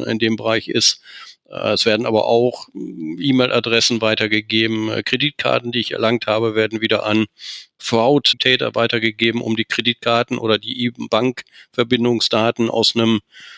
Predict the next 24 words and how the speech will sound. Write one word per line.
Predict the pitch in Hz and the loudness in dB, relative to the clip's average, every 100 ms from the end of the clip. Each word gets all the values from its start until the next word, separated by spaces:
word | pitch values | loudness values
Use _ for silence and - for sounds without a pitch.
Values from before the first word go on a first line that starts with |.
| - | -12
Kundendatensatz | - 139 139 117 117 123 110 117 - | 0 2 4 2 2 2 2 2 2
dann | 123 117 | 2 2
vielleicht | - 113 104 | 2 0 0
zu | - | 0
nutzen, | 120 123 - 120 117 | 2 2 2 0 0
um | 117 110 | 0 -2
hier | 117 113 113 113 107 | 0 0 0 -2 -2
die, | 107 107 107 107 | -4 -2 0 -2
äh, | 110 110 113 - - | -4 -8 -10 -14 -6
Online-Banking-Schäden | 127 139 127 120 120 117 113 - 120 117 110 | 0 2 2 2 0 0 0 2 2 2 0
hervorzurufen. | 107 - 120 - 113 113 110 113 - - - - | 0 0 -2 0 -2 -4 -4 -6 -6 -14 -14 -4
Also, | 117 135 - 147 - | 0 2 0 -2 -2
ja, | 104 110 135 | 2 2 2
sie | 131 | 0
vermarkten | - 107 110 147 - 120 | 0 2 2 0 0 0
die | 110 139 | 2 -2
Daten, | 120 127 139 123 | 0 0 0 0
die | 110 | 0
sie | 101 | -2
haben, | 90 135 196 | -2 -2 0
natürlich | 147 - 139 135 - | -2 -2 -4 -4 -2
aus | 123 - | -2 0
unterschiedlichstem | 127 123 127 - 110 104 107 | 0 -2 -2 -6 -4 -2 0
Weg, | 131 - | 0 -2